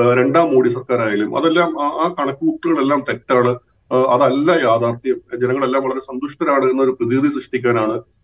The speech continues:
ആ, സർക്കാർ എപ്പോഴും ശ്രമിച്ചിരുന്നത്. മാധ്യമങ്ങളുടെ ഒരു പൊതു നിലപാട് അവർക്കതിന് സഹായമാവുകയും ചെയ്തു. അങ്ങനെ സാധാരണ ജനങ്ങൾക്കിടയിൽ ഈ സർക്കാർ എന്തൊക്കെയോ ചെയ്യുന്നു എന്നൊരു പ്രതീതി, ആ, പൊ-, പൊതുവിൽ നിലനിൽക്കുന്നൊരു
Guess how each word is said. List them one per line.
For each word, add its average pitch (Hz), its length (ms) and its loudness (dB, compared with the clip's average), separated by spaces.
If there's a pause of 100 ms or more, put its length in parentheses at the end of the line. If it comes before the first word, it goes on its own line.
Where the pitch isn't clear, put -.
(100)
ആ, 123 160 2
സർക്കാർ 123 380 -2
എപ്പോഴും 131 340 0
ശ്രമിച്ചിരുന്നത്. 120 560 2
മാധ്യമങ്ങളുടെ 170 640 4
ഒരു 160 80 6
പൊതു 277 320 -2
നിലപാട് 269 560 0 (800)
അവർക്കതിന് 139 500 0
സഹായമാവുകയും 120 800 -2
ചെയ്തു. 95 160 -8
അങ്ങനെ 160 260 -2 (320)
സാധാരണ 160 360 2
ജനങ്ങൾക്കിടയിൽ 170 760 2
ഈ 311 80 -4
സർക്കാർ - 340 -8
എന്തൊക്കെയോ 285 320 -6
ചെയ്യുന്നു 175 420 2
എന്നൊരു 156 240 4
പ്രതീതി, 127 500 0 (140)
ആ, - 20 -4 (580)
പൊ-, 117 440 -4
പൊതുവിൽ 143 300 4
നിലനിൽക്കുന്നൊരു 131 680 2